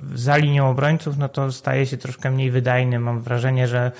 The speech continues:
że tutaj może być, e, potrzebne faktycznie odsunięcie go od składu i próba gry w taki sposób, jak grali z Polską,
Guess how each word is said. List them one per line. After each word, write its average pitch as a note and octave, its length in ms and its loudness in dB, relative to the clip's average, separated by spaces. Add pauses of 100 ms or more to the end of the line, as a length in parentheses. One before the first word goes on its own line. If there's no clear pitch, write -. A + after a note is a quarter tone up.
(340)
że B2 120 -6
tutaj C3 300 -2
może B2+ 260 0
być, - 640 -8
e, C#3 120 -4
potrzebne C3 640 -4
faktycznie B2+ 460 -4
odsunięcie C3 480 -4
go A#2+ 140 -2
od A#2 120 -6
składu C3 340 -2
i B2 100 0
próba B2+ 340 0
gry B2 160 0
w B2 60 -4
taki C3 240 -4
sposób, - 360 -4
jak B2+ 120 -2
grali B2 220 2
z - 60 -6
Polską, F3+ 500 0